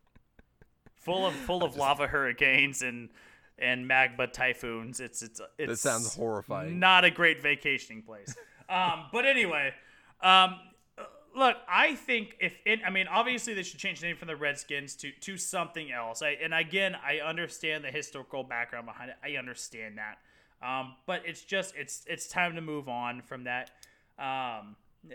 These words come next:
Speaker 1: l-, look, I think if they're gonna change the name from Washington Redskins, why not change it from Washington to D C?
Speaker 2: Yes.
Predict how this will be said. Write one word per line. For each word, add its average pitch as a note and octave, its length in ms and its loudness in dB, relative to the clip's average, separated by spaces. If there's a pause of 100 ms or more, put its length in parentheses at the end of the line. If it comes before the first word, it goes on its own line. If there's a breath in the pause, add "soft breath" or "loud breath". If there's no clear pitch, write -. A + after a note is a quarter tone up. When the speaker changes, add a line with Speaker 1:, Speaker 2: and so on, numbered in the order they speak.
(680)
Speaker 1:
l-, G#3 260 -2 (100)
look, G#3 280 0 (1080)
I G3 200 6
think A#3+ 280 -4
if F3 200 -4
they're G#3 220 2
gonna F3+ 260 -4
change F#3 380 -2
the D3+ 100 -8
name D3+ 380 0
from C3+ 200 -16
Washington C#3+ 540 -6
Redskins, D#3+ 560 -8
why C#3 240 0
not G#3 180 2
change F#3 260 -6
it E3+ 60 -18
from C#3+ 200 -12
Washington D3+ 520 -4
to B2 60 -16
D B2 240 -10
C? A#2 360 -16 (1700)
Speaker 2:
Yes. G3+ 680 2